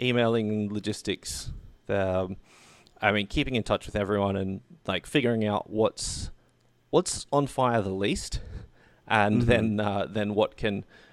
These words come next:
Speaker 1: actually wait. 'Cause, like, when you, when you're juggling multiple projects, you've always got,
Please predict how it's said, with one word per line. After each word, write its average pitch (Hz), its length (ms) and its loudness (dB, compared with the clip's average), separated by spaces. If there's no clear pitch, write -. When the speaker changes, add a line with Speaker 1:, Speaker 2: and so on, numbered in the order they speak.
Speaker 1:
actually - 320 -4
wait. - 220 -6
'Cause, - 420 -6
like, 127 220 -2
when 175 140 -2
you, 117 420 0
when 127 160 0
you're 123 60 0
juggling 110 360 -2
multiple 101 280 -4
projects, 92 420 -8
you've 95 120 -4
always 104 240 2
got, 98 300 0